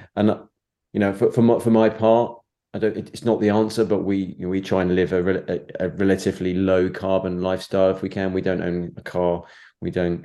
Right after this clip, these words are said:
we use public transport. We, in fact, we run, my girlfriend and I run most places if we can. Um, you know, we, we live in a small property. We don't, you know, we don't, we don't expend a lot of carbon in our day-to-day life, but then we have these, you know, long distance flights, and they,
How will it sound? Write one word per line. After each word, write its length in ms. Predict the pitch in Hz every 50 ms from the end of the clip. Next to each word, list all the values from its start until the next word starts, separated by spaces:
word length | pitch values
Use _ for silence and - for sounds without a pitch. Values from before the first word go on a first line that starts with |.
| - - _ -
we 80 | 90 92
use 140 | 92 87 -
public 240 | - 92 90 85
transport. 420 | - - 92 87 - - - 92 90
We, 120 | 95 98
in 40 | 98
fact, 160 | - 104 -
we 100 | 101 98
run, 380 | 87 85 95 92 90 90 87 90
my 100 | 95 95
girlfriend 360 | 92 98 95 95 95 90 90
and 80 | 92 90
I 40 |
run 380 | 87 95 92 90 90 90 87 87 _ _ _ _ _ _ _ -
most 260 | 90 98 95 92 -
places 300 | - 95 92 90 - 78
if 160 | 95 92 -
we 100 | - 98
can. 520 | 92 - 104 104 98 95 95 95 95 95 _ _ _ _ _ _ _ -
Um, 440 | 92 92 92 92 90 90 90 90 - - - - _ _ -
you 80 | 95 87
know, 60 | 87
we, 100 | 90 98
we 160 | 92 - 95 95
live 160 | 98 95 92
in 120 | 92 90
a 180 | 90 - - - -
small 600 | - - 101 95 92 90 87 87 87 87 - _ _ _ -
property. 480 | - 92 92 92 - - 95 90 85
We 80 | 87 87
don't, 340 | 87 87 87 87 85 - -
you 80 | 82
know, 80 | 80 80
we 80 | 92 101
don't, 220 | 107 101 98 - - - -
we 80 | 101 110
don't 160 | 117 110 101
expend 360 | 92 - - - 104 101 95
a 60 | 98
lot 140 | 98 98 90
of 80 | 92 -
carbon 560 | - - 101 98 95 104 101 104 107 104 - _ _ _ _ _ _
in 120 | - 95 92
our 160 | 92 92 92
day-to-day 400 | 90 104 98 98 - 87 98 95
life, 280 | 98 107 117 127 127 -
but 80 | 104
then 120 | 117 113 113
we 100 | 113 113
have 180 | 117 110 -
these, 280 | 110 113 113 104 - 113
you 60 | 107
know, 160 | 92 87 87 - -
long 240 | 101 101 101 101 98
distance 380 | 101 101 101 - 104 104 -
flights, 400 | - 113 123 123 - - - -
and 120 | 85 87 90
they, 240 | 90 92 90 87